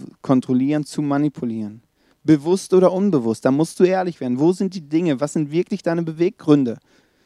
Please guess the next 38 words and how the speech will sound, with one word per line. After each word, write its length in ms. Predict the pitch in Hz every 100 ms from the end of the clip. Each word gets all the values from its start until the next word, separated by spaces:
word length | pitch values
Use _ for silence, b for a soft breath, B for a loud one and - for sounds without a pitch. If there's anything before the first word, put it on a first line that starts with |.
| _
Es 80 |
geht 160 | - 180
nicht 120 | 196
von 160 | - 160
heute 200 | 160 160
auf 160 | 151
morgen, 240 | 151 156 156
dass 120 | 151
du 80 | 147
jetzt 100 | -
sitzt, 180 | 151 147
okay, 220 | - 151
ich 100 | -
höre 80 | 147
jetzt 160 | 143
auf 160 | 139 -
zu 80 | 151
manipulieren. 600 | 143 139 147 170 151 113 B B
Du 80 | -
musst 220 | 160 185
es 120 | 175 -
Tag 280 | 165 175 -
für 100 | 202
Tag, 260 | 185 175
du 80 | 147
musst 220 | 156 160
es 120 | -
lernen. 260 | 147 160 185
Das 100 | 156
sind 140 | 156
Verhaltensmuster, 960 | 147 143 160 214 185 - 131 131 - 160 B B B -
die 80 |
du 60 | 156
vielleicht 300 | - 165 170
über 120 | 151
Jahre 440 | 147 151 170 170 -
antrainiert 560 | 170 - 170 139 120
hast. 340 | 117 104 -